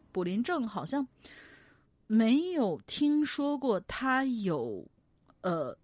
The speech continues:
就是走路很抽搐的那种感觉，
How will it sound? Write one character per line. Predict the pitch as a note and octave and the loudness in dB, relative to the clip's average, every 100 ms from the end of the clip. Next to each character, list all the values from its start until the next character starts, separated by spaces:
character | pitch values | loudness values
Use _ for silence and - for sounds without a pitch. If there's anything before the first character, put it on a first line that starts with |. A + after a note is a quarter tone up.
| _ - | _ -6
就 | A3 | -6
是 | - F3 - _ _ | -4 -10 -14 _ _
走 | - F#3 D3 | 0 2 2
路 | B3 B3 | 0 -2
很 | - C#3+ - - _ _ | -4 -12 -14 -20 _ _
抽 | - - D#4 D#4 | -8 0 2 2
搐 | - D4+ | 0 -4
的 | G3+ | -2
那 | F#3 F3+ | -4 -4
种 | E3 F#3+ | -6 -6
感 | G3 D3 D3 | -6 -8 -10
觉， | - C3+ A2+ | -14 -12 -14